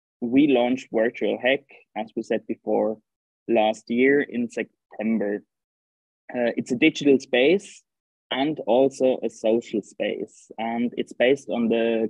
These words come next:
Common Garden project by artist Constant Dullard, a pioneer of net art himself. Um, the digital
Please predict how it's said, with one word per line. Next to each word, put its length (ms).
Common 260
Garden 420
project 540
by 360
artist 440
Constant 420
Dullard, 460
a 360
pioneer 560
of 260
net 400
art 300
himself. 560
Um, 240
the 100
digital 540